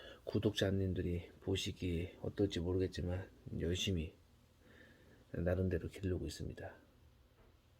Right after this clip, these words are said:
아까 샤워하기 전에 이 코수염 빗질로다가 싹 해가지고, 어, 이렇게 잔털 좀 날려주고, 또 이 구렛나루, 이 구렛나루를 기르다 보면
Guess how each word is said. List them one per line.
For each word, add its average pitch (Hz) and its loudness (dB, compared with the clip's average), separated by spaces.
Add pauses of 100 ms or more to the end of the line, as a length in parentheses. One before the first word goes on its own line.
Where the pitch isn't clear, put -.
(380)
아까 95 0
샤워하기 127 10
전에 92 2 (2500)
이 - -2
코수염 110 2
빗질로다가 98 2
싹 - -8 (300)
해가지고, 117 2 (1500)
어, - -8
이렇게 85 -6
잔털 90 -2
좀 85 0
날려주고, 85 0 (480)
또 98 -4
이 - -4
구렛나루, 104 2
이 98 -4
구렛나루를 135 4
기르다 107 2
보면 98 0